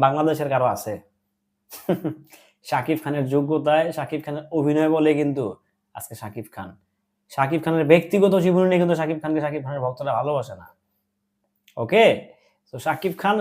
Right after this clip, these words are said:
শাকিব খান হয়েই আসছে, হয়ে গেছে। তো সেই জায়গা থেকে শাকিব খানকে নিয়ে মাতব্বরি না করলেও হবে, কারণ আমরা আছি, আপনাদেরকে কথা বলতে হবে না। হ্যাঁ, তবে খোঁচা মারবেন,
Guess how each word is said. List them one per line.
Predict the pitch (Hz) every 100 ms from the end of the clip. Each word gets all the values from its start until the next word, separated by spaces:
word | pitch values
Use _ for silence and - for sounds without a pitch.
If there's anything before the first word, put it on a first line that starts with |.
| -
শাকিব | 151 180 165 -
খান | 180 208 - -
হয়েই | 123 165 143 107
আসছে, | 101 - 95 - _ _ _
হয়ে | 127 147 190 165
গেছে। | 110 87 - _ _ _ _ _
তো | - 127
সেই | 151
জায়গা | 170 170 170
থেকে | 170 165
শাকিব | 147 165
খানকে | 160 160
নিয়ে | 165 156
মাতব্বরি | 147 160 147 151
না | 143 143
করলেও | 139 143 143
হবে, | 147 208 247 _ _ _ _ _
কারণ | 135 143 - _ - 196
আমরা | 214 226 180
আছি, | 175 160 104 107
আপনাদেরকে | 131 143 147
কথা | 143 147 147
বলতে | 120
হবে | 101 98
না। | 110
হ্যাঁ, | 170 - _ _ _ _ _ - -
তবে | 151 165
খোঁচা | 190 233
মারবেন, | 226 190